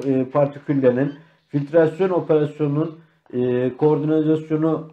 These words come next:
kapsamında yapılan torbalı filtre dönüşüm projesiyle klinker hattında toz emisyonun minimum seviyeleri indirgemek, e, hedeflenmiştir diyor.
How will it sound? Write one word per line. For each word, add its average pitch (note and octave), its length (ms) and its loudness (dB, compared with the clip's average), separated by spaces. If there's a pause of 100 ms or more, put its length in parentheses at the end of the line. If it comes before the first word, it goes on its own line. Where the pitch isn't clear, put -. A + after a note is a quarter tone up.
(100)
kapsamında C#3 680 0
yapılan C#3 500 -2
torbalı C#3+ 480 0
filtre D3 380 -4
dönüşüm C#3 380 0
projesiyle D3+ 840 -4 (300)
klinker D#3 400 0
hattında D3 500 0
toz E3 260 -2
emisyonun C#3 560 -2
minimum C#3+ 380 0
seviyeleri C#3 560 0
indirgemek, C#3 580 -2 (560)
e, B2 80 -4
hedeflenmiştir C#3 1160 -2
diyor. D3 200 0